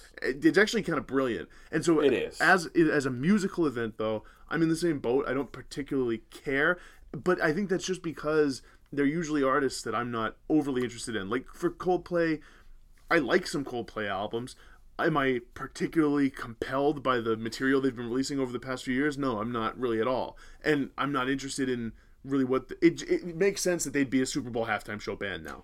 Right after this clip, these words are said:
Speaker 1: They're just that big.
Speaker 2: And I think we
Speaker 1: They're a
Speaker 2: talked
Speaker 1: too big to fail band.
Speaker 2: They are. They're like big oil.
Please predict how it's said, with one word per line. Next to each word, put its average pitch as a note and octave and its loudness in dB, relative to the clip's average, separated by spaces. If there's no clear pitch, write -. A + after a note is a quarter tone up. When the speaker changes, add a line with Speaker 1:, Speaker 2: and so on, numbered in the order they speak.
Speaker 1:
They're E3+ 10
just E3+ 6
that C#3 2
big. A#2 -2
Speaker 2:
And B2+ 0
I A#2 2
think B2+ -6
we C3+ 2
Speaker 1:
They're E3+ 8
a D#3+ 6
Speaker 2:
talked C3 6
Speaker 1:
too B3 8
big G3+ 2
to F#3 -2
fail D3+ 4
band. A#2 0
Speaker 2:
They F#3 12
are. G#2 4
They're C3 4
like A#2+ 4
big C3 8
oil. - 0